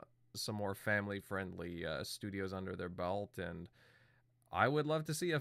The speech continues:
a Banjo game. I'm just saying, you know, if anybody's gonna do it, get, maybe get them to do it. That'd be cool. I'd be into that. <laughs>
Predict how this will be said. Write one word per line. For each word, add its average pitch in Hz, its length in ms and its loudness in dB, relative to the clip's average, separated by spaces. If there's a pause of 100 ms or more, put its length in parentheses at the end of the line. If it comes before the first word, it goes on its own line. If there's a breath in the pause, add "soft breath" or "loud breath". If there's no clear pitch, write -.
a 127 100 4
Banjo 156 580 4
game. 123 380 4
I'm 113 140 0
just 127 200 -2
saying, 127 340 0 (300)
you 117 120 -2
know, 107 120 2
if 104 120 0
anybody's 123 460 2
gonna 107 220 0
do 110 240 0
it, 98 140 -2 (500)
get, 110 160 -4
maybe 101 260 0
get 101 220 -2
them 101 200 -4
to 110 100 -4
do 113 180 -4
it. 147 120 -10
That'd 98 180 -2
be 120 80 -6
cool. 107 320 -6 (760)
I'd 101 140 2
be 101 120 -4
into 87 240 -6
that. 123 720 2 (220)
<laughs> - 0 -